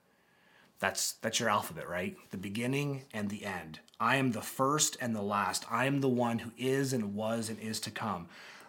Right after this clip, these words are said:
the Almighty." John calls his people to worship, and God responds to the praise of his people.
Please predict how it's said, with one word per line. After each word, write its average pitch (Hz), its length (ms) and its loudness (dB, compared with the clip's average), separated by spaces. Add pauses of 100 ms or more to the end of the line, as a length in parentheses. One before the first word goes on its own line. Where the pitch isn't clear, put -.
the 104 200 -2
Almighty." 87 720 -2 (680)
John 131 440 6
calls 151 320 4
his 139 120 0
people 135 440 -2
to 113 160 -6
worship, 120 680 0
and 104 200 -6
God 117 300 0
responds 107 540 -2
to - 80 -8
the 98 60 -6
praise 95 320 -4
of 87 60 -8
his 85 100 -12
people. - 480 -10